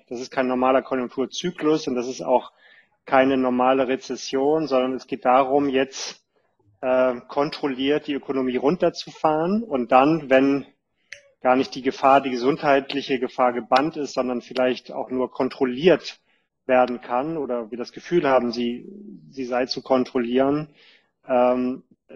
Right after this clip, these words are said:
dass wir dann wieder schrittweise die Ökonomie und auch die Gesellschaft natürlich dann, dann hochfahren. Also,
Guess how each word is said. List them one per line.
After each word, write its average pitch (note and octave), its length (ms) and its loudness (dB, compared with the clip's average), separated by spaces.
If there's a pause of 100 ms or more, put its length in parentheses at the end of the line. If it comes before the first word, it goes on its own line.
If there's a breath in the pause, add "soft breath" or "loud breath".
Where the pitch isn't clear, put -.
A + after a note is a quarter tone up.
dass C3+ 220 -2
wir C#3 80 4
dann C3 300 4
wieder C3 240 2
schrittweise C3 800 0
die C#3+ 200 -10
Ökonomie C3+ 680 -4
und C3 160 -4
auch B2 120 -8
die A#2+ 100 -10
Gesellschaft B2 500 -2
natürlich B2+ 420 -4
dann, A#2+ 380 -4
dann A#2+ 180 -2
hochfahren. B2 640 -2 (540 soft breath)
Also, C#3 760 2